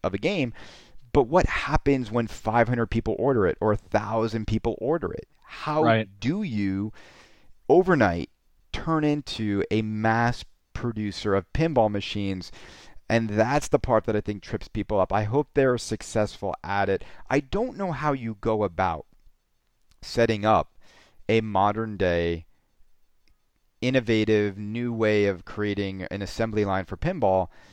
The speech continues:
Speaker 1: that can satiate the demand that will come to your door if you do make a Back to the Future pinball machine, because if he does, we know there'll be a thousand orders in one day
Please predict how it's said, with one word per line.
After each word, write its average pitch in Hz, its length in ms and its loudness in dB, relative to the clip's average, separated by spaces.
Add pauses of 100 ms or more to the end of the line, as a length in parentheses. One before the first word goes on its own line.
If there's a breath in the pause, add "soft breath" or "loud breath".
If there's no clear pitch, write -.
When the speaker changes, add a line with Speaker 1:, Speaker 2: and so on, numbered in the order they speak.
(160 soft breath)
Speaker 1:
that 104 260 2
can 104 180 -2
satiate 104 840 -2 (160)
the 101 140 -4
demand 98 480 -4
that 95 140 -2
will 95 160 -4
come 127 340 -2
to 117 60 -4
your 101 180 -4
door 90 560 0 (460 soft breath)
if 127 200 4
you 127 120 -2
do 151 160 -4
make 123 180 0
a 104 60 0
Back 87 220 -2
to 82 80 -10
the 90 60 -8
Future - 240 -12
pinball 90 320 -6
machine, 90 280 -10
because 95 340 -8 (240 soft breath)
if 170 160 0
he 190 100 -2
does, 127 540 0
we 151 160 -2
know 156 460 -4
there'll 147 180 0
be 160 100 0
a 143 60 4
thousand 107 460 -2
orders 95 360 -4
in 95 160 -12
one 87 160 -8
day 85 280 -6